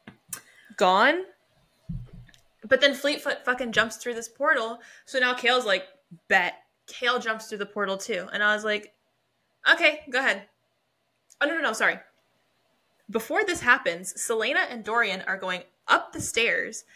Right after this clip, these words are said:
And Dorian's like, "Come on, like, we gotta go." And he's, like, dragging her, basically. And she fucking knocks him out. <laughs> She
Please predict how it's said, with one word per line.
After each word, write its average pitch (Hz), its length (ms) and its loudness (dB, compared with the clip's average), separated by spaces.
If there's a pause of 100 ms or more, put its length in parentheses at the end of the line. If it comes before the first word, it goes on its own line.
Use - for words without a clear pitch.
(260)
And 233 140 -6
Dorian's 247 300 -4
like, 208 180 -4 (240)
"Come 330 180 -4
on, 381 240 4
like, 214 160 -2
we 262 100 -8
gotta 349 280 0
go." 302 540 0 (180)
And 254 320 4 (540)
he's, 294 240 -4
like, 269 220 2 (300)
dragging 320 540 6
her, 247 160 6
basically. 202 800 -2
And 294 140 -6
she 381 140 -8
fucking 403 320 -12
knocks 320 280 0
him 339 120 -8
out. 349 340 -2 (140)
<laughs> - 220 -18
She - 200 8